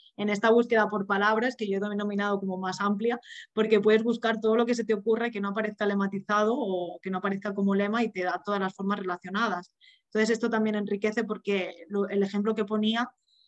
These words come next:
eh, si buscaba casas en plural, pues me daba la forma en singular. Entonces, me está relacionando, está haciendo una relación, ¿no? entre el singular y el plural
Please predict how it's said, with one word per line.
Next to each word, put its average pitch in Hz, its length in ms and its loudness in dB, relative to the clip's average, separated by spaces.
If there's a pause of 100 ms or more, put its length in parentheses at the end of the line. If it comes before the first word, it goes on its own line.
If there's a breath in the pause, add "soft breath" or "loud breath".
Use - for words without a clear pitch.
(180)
eh, 202 280 4
si 208 140 -2
buscaba 208 440 2
casas 220 400 -2
en 202 140 2
plural, 202 500 0
pues 190 240 -2
me 190 120 -4
daba 190 200 2
la 190 100 0
forma 196 240 -2
en 190 80 0
singular. 190 460 -2 (120)
Entonces, 202 220 -2
me 202 60 -2
está 196 160 -4
relacionando, 202 680 0
está 233 180 -4
haciendo 202 200 -2
una 202 100 0
relación, 196 520 -2
¿no? 196 60 0
entre 202 180 -2
el 196 60 -2
singular 185 380 -2
y 196 40 2
el 190 100 0
plural 190 500 0